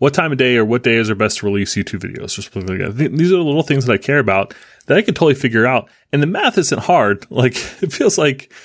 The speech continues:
uh, you know, uh, maybe there's a standard deviation in there, but for the most part, it's really just kinda getting data, slicing it up, you know, aggregating and, like, comparing on a real basic bar chart.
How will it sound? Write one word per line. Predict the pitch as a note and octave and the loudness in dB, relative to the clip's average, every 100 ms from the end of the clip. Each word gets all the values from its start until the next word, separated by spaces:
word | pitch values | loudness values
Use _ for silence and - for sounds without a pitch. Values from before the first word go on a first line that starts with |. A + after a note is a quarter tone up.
| - - _ | -20 -20 _
uh, | - B2+ A#2+ - | 0 2 2 2
you | F3+ | 0
know, | A#2+ A#2 - | 2 2 0
uh, | G#2 G#2 | -4 -4
maybe | B2+ B2 C3 D#3+ | -2 0 2 2
there's | C#3+ C3+ - | 2 0 0
a | - A2+ | 0 0
standard | G#2+ - A#2 A#2+ | -2 -2 0 0
deviation | A2 A2+ G#2+ A#2 B2+ G2 | 0 0 0 0 -2 -4
in | G2 | -2
there, | G2+ G2 | -2 -2
but | G2+ - | -4 -6
for | - | -6
the | D#3 | -2
most | G3 A#3 - | 0 0 2
part, | A2+ A2+ | 2 2
it's | A2+ - | 0 -2
really | A#2+ F3 | 0 0
just | C#3+ A2+ - | 0 -4 -4
kinda | A#2 G#2 | -4 -2
getting | A2 A#2 A2 | 0 0 2
data, | G#2 G#2+ G#2 | 0 2 2
slicing | - G#2+ G2+ A2 | 0 -2 -2 -2
it | G#2 | 0
up, | G2+ - A2 | 0 -4 -4
you | |
know, | A2 | -2
aggregating | G2 G#2 G#2 G#2+ A2 | 0 -2 0 0 2
and, | G2 | 0
like, | F#2 | -2
comparing | G#2+ G#2 C#3+ C#3+ A2 | -4 -2 0 2 2
on | |
a | G2+ | 2
real | A2 B2 | 2 2
basic | A2+ A2 A#2+ G2+ | 2 0 -2 0
bar | A2 | 0
chart. | - G2 F#2+ | 0 0 -2